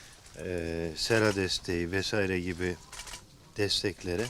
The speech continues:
gübre desteğini o dönemde biliyorsunuz pandemi nedeniyle ve petrol fiyatlarındaki, petrol ürünlerindeki artışlar nedeniyle ciddi gübre fiyatı artışları söz konusu oldu.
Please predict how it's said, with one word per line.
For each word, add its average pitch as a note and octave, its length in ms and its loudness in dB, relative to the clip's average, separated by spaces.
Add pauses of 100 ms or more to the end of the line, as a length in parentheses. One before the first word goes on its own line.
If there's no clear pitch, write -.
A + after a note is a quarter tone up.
(360)
gübre G#2+ 360 2
desteğini G#2+ 680 4 (100)
o G2 160 2
dönemde G2+ 460 4
biliyorsunuz G2 580 0
pandemi G2 380 -6
nedeniyle F#2 600 2
ve F2+ 160 2 (800)
petrol G2 360 -2
fiyatlarındaki, F2 880 -2
petrol F#2+ 440 -4
ürünlerindeki F#2 920 -6 (880)
artışlar G2 600 -6
nedeniyle F#2+ 580 -8 (280)
ciddi A#2 500 -4 (960)
gübre G#2+ 240 0
fiyatı G#2+ 380 0
artışları G#2 760 2
söz - 360 -4
konusu E2+ 420 -6
oldu. E2+ 240 -6